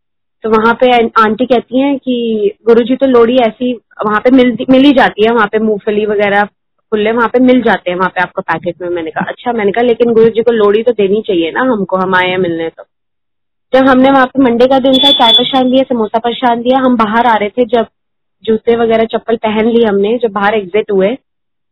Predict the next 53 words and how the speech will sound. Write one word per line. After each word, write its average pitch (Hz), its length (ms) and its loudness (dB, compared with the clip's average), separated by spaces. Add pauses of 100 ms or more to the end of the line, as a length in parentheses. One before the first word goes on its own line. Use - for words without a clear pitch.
तो 240 60 -4
जो 254 160 4
लाइंस 254 480 4
हैं, 214 80 4
एक 226 260 0 (140)
इनकी 254 380 4
है 285 120 4
जो 285 120 0
मंदिर 226 280 2
की 254 100 -6
तरफ 226 240 -2
जा 240 180 0
रही 247 140 0
है, 302 100 2
एक 302 160 -8
आउट 202 240 2
है 165 140 -6 (100)
एग्जिट 190 300 -2
वाली, 160 240 -6
तो 214 120 -10
मैं 247 120 0
एग्जिट 247 360 0
वाली 233 200 2
लाइन 185 220 0
में 175 140 0
थी। 190 140 -6
मेरे 214 180 0
पीछे 233 320 -2
एक 247 120 0
मेरी, 233 280 -2 (400)
एक 220 120 0
और 240 80 4
आंटी 180 280 -2
थी 202 100 -8
मेरी 196 160 0
फ्रेंड, 170 260 -8 (880)
तो 254 240 0
पीछे 277 240 0
से 302 100 2
एक 294 100 0
अंकल 262 280 2
आते 233 220 -2
हैं 254 160 -2
और 233 260 0
मुझे 247 220 0
बुलाते 214 400 0
हैं, 165 160 -6 (460)
मैं 247 80 4
नहीं 262 100 6
जानती 190 340 0
वो 185 120 0
कौन 165 240 -4
है। 156 60 -10